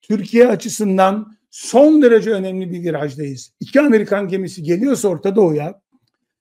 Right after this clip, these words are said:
ve İsrail böyle davranıyorsa, bu sadece Gazze için değil diyorlarsa, haritalar, rejimler değişecek diyorlarsa Orta Doğu'da savaş olacak ve bu savaşın da tarafı Türkiye Cumhuriyeti er ya da geç olacak.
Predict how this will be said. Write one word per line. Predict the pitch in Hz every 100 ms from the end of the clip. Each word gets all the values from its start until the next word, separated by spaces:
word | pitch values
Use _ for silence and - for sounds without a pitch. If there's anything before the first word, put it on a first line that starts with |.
| -
ve | 233
İsrail | 196 - 226 262 214 143 _ _ -
böyle | 202 277 254
davranıyorsa, | 190 180 175 170 220 - 143 180 - _ 185
bu | 233
sadece | 233 320 294 180
Gazze | 175 185 156 180
için | 165 175 165 147
değil | 180 233 214 147
diyorlarsa, | 170 202 196 175 143 - 151 180 _ _
haritalar, | - 254 233 202 190 165
rejimler | 170 175 208 214 190
değişecek | 175 170 - 143
diyorlarsa | 170 190 165 151 165 190 202 _ _ -
Orta | 165 160 214 190
Doğu'da | 180 170 147 147
savaş | - 139 190 196
olacak | 180 180 185 202 - _ _
ve | 180 190
bu | 190 175 _
savaşın | - 160 165 160 202
da | 175 170
tarafı | 156 160 139 175 196 196 _ -
Türkiye | 220 - 170 151
Cumhuriyeti | 165 165 165 147 165 175
er | - 190
ya | 165 151
da |
geç | 151 143
olacak. | 143 139 123